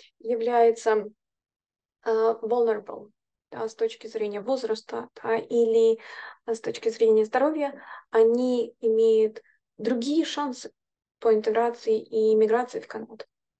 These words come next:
А, я еще раз повторю, есть определенные, а, и о-, один из основных характеристик, э, миграции, обязательным условием, ам, для получения,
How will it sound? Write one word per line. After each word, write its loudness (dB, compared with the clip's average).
А, 6
я 4
еще -2
раз -6
повторю, 0
есть 0
определенные, 2
а, -2
и -10
о-, 4
один 0
из -6
основных 0
характеристик, -6
э, -4
миграции, 0
обязательным 0
условием, -2
ам, 0
для -2
получения, 2